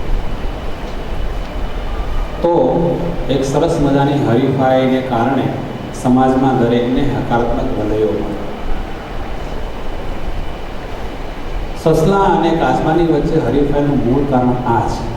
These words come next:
પણ આપણે એને મનોરંજનના સ્વરૂપમાં લેવું હોય એટલે આપણે એને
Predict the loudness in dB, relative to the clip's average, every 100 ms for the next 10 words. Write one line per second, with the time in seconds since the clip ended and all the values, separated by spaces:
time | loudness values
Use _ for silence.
0 | -4 -4 -6 -6 -4 -2 -2 -2 -4 -6
1 | -8 -6 -4 -4 -4 -4 -2 0 2 2
2 | 2 2 4 4 4 4 4 4 2 2
3 | 2 2 2 2 0 0 0 0 2 2
4 | 2 2 2 0 0 -2 -4 -4 -2 0
5 | 0 -2 -4 -6 -6 -6 -6 -4 -4 -4
6 | -4 -2 0 2 2 0 -2 -4 -4 -4
7 | -4 -4 -2 -2 -2 -4 -2 -2 -2 -2
8 | -2 -2 -2 -4 -2 -2 0 2 2 2